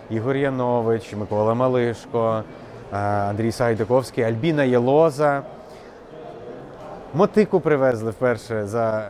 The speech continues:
великий час до Вільнюсу. Так само книжки наші з артбуку. Але в цілому багато спілкування, купа людей.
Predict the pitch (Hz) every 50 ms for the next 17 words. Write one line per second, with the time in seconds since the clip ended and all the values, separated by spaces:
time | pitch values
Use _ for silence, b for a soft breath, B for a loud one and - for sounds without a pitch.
0 | 95 107 113 120 117 120 117 120 - - 127 113 113 95 - - - - - -
1 | - - - 101 95 110 113 110 110 107 107 104 101 98 110 107 101 104 101 95
2 | - - 98 92 - B B B B B - - 196 - - - 185 180 185 175
3 | 160 - 143 131 - - - 165 143 135 127 120 - 117 110 104 - - - -
4 | 110 110 113 104 101 104 110 107 101 - 107 98 92 B B B B B 110 127
5 | 147 170 - - 208 220 254 247 247 226 180 190 220 226 196 - - 190 180 185
6 | 196 214 180 131 - - 185 - 190 185 190 160 143 104 87